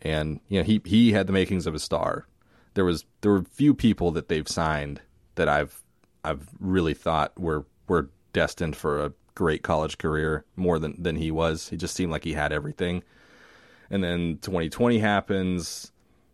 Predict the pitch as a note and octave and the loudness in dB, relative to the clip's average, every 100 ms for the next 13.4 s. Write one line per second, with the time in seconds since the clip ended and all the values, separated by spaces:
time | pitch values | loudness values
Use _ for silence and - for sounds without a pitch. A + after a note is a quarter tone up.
0 | _ - - A2 A2+ G2+ F#2 F#2 G2 F2+ | _ -8 -4 2 4 4 2 0 0 0
1 | E2+ - D#2+ E2+ E2+ D#2+ - - F2+ E2 | -2 -2 0 2 0 -2 -10 -10 -6 -2
2 | D#2 E2 F2+ F2+ F2 - F#2 F#2 D#2+ F2 | -2 -2 -2 0 -2 -4 -4 -4 -2 0
3 | E2+ E2 D#2 F2+ E2 F2+ - F2 D2+ D2+ | 0 -2 -2 -2 -2 -4 -2 -2 -2 -6
4 | - G#2+ F#2+ F2 F#2 F2 E2+ E2 E2 - | -2 0 0 -2 -2 -2 -2 -2 -6 -10
5 | _ - G#2 F2+ - - _ _ F2+ - | _ -2 0 0 -6 -14 _ _ -8 -6
6 | - - D#2 - D#2+ A2 - - F#2+ F#2 | -8 -6 -8 -6 0 0 0 2 4 4
7 | F2+ - F#2 F2+ F#2 F2 E2+ F2 D#2+ E2 | 2 2 0 2 2 2 2 -2 -4 -4
8 | E2+ E2+ E2 E2 D#2 - B2 A#2+ G#2+ G2 | -2 0 0 -2 -4 -2 0 2 2 0
9 | G#2 G2+ F#2+ F#2 F#2 F2 - _ _ - | -2 -2 -2 0 0 0 -4 _ _ -20
10 | - E2 E2 E2 F2+ F2 G2 F2+ F#2 E2+ | -8 -4 -2 -2 0 0 0 2 0 -2
11 | - D2 D2 - _ _ _ - F2+ F#2 | -4 -10 -10 -14 _ _ _ -4 0 0
12 | D#2+ G2+ F2+ D#2+ - E2+ E2 D#2+ F2+ F#2 | 0 0 0 0 -2 -2 0 0 0 2
13 | F#2 F2 - - | 0 -2 -6 -14